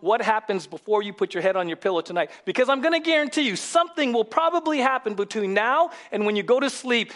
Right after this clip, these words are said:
and you're gonna have to choose. Someone's gonna say something. Someone's gonna cut you off. Someone's gonna be rude. You're gonna get a text. You're gonna get an email. You're gonna see something on T V. And at that very moment,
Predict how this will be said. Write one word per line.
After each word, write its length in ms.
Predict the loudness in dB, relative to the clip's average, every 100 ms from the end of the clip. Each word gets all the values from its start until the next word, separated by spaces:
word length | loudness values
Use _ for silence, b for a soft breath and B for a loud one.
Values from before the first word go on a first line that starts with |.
| -4
and 160 | 0 2
you're 100 | 2
gonna 180 | 2
have 180 | 0 -2
to 60 | -4
choose. 540 | -4 -2 -2 -4 -12 _ _ _ _ _ _ _ _ _ _ _ _
Someone's 300 | -2 -2 0
gonna 160 | -2 0
say 200 | 0 0
something. 460 | 0 -2 -4 -6 -8 _ _ _ _ _ _ _ _ _
Someone's 260 | -4 -4
gonna 160 | -4 -4
cut 280 | -2 -4 -2
you 160 | 0
off. 300 | 2 2 0
Someone's 260 | -4 -6 -4
gonna 180 | -4 -4
be 120 | -4
rude. 360 | -2 0 0 -2
You're 80 |
gonna 160 | -4 -2
get 120 | -2
a 80 | -4
text. 340 | -2 -4 -4
You're 80 | -8
gonna 180 | -4 -4
get 140 | -2
an 120 | -2 0
email. 320 | 0 2 0
You're 120 | 0
gonna 140 | -2
see 140 | -4 -4
something 340 | -4 -4 -2
on 140 | -2 -2
T 220 | -6 -4
V. 280 | 0 0 -4 B B
And 120 | -2
at 120 | 0
that 180 | 0 -2
very 360 | 0 2 4 2
moment, 440 | 2 2 2